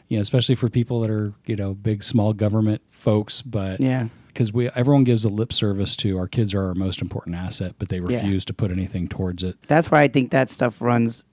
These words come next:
Speaker 2: That, that's the whole thing where it comes down to, yeah, you want your kids to have the best, but no one wants to put money into
Speaker 1: Yeah.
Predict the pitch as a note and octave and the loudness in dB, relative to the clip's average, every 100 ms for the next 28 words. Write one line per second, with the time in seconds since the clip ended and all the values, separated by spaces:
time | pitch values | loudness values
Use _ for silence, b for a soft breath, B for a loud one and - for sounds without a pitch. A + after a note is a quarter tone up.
0 | _ - C3+ A#2+ C3+ - C3 B2+ C3+ C3 | _ 0 0 2 -2 2 2 4 2 2
1 | B2 - B2+ A#2 B2 B2+ A2+ - C3 C3 | 0 0 0 0 0 0 -2 -2 -2 -2
2 | A#2 B B B B C#3+ C#3 A#2 A#2+ C3 | -4 B B B B 2 2 4 2 4
3 | C3 B2+ B2+ A#2 - C3 B2 B2+ - - | 4 4 4 2 2 2 2 -4 -16 -12
4 | - B2 A#2 A2+ G#2+ A#2 A#2+ C3+ A#2+ - | -6 -4 -2 -2 -2 0 0 0 -2 -4
5 | C3 C3+ C#3 - B B - C3 A#2+ A#2 | -2 0 -2 -6 B B -2 2 4 4
6 | A#2 - B2+ B2+ A#2 A#2+ A#2 A#2 A2+ A#2+ | 2 0 0 2 2 2 2 0 -2 -4